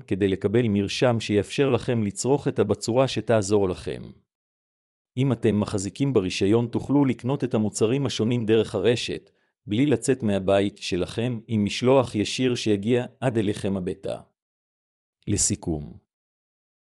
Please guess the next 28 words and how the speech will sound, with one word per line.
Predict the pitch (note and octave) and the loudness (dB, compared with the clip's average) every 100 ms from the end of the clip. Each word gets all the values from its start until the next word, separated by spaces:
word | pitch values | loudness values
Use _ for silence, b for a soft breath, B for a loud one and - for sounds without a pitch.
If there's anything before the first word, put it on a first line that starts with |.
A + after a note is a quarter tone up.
| _ | _
סי | - A#2+ | -6 -2
בי | A2 A2 | 0 2
די | A#2+ | 2
מאפשרת | C3 G2 - C3+ B2+ A#2+ | 2 -2 -2 0 2 2
לנו | A#2+ A2 G#2 | 0 2 2
ליהנות | G2+ A2+ B2+ - | 2 2 -2 -2
מכל | G#2 - C#3 C3+ | -6 2 4 4
היתרונות | G#2 G#2+ G2+ B2 - | 2 0 0 -2 -2
של | G2 | -4
צמח | - A2+ A#2 A#2 | -2 0 0 -2
הקנאביס, | A2+ G#2 A2+ G#2+ F2+ C#2+ - - _ _ _ - | -4 -2 0 0 0 -6 -10 -14 _ _ _ -6
בלי | G#2 B2+ | 0 2
לשלם | A2+ - A2+ C3+ | 2 2 2 2
את | - | 0
המחיר | G#2+ G2 - D3 C3 | 0 -2 0 0 0
שיש | A#2 - A2+ C#3+ A#2+ | -2 0 2 2 0
למי | G#2+ A2 | 0 0
שנוטלים | - G2+ F#2+ A#2 C#3+ B2+ | -2 -2 -2 -2 0 0
אותו | - A2+ | 0 0
באופן | G2 A#2 A#2+ A2 G2+ | 2 0 0 0 -2
ישיר. | F#2+ - F#2 A#1+ A1+ - _ _ _ _ _ _ _ _ _ | -2 -6 -8 -8 -10 -20 _ _ _ _ _ _ _ _ _
התערובת | G#2+ - G2 G#2 A#2+ G#2+ G2+ | -6 0 2 4 4 2 0
עוזרת | F#2+ A#2 A#2 A#2 | 0 2 2 2
לנו | A#2+ A2 | 0 2
להתמודד | G2 G2+ G#2+ G#2 C#3 | 0 0 0 2 2
עם | B2 | 0
כאבים | G2+ G#2 G2 B2+ | 2 2 2 -2
שונים, | B2 G#2+ F#2+ F2+ D#2 | -2 -2 -2 -6 -10